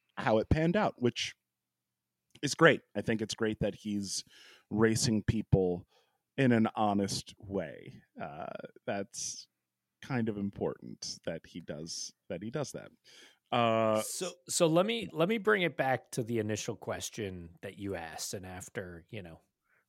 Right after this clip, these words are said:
Speaker 2: revisiting it, Corey,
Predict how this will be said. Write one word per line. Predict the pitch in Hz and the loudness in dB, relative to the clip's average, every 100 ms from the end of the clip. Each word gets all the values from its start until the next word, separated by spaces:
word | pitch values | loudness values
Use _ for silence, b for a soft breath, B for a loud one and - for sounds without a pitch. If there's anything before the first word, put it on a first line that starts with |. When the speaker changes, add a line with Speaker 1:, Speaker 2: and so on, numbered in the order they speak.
| - | -10
Speaker 2:
revisiting | 101 139 156 123 127 110 107 95 90 | -2 2 4 4 2 2 -2 -6 -8
it, | 90 - _ _ _ _ _ _ _ | -12 -14 _ _ _ _ _ _ _
Corey, | - 151 90 92 | -2 -2 -2 -10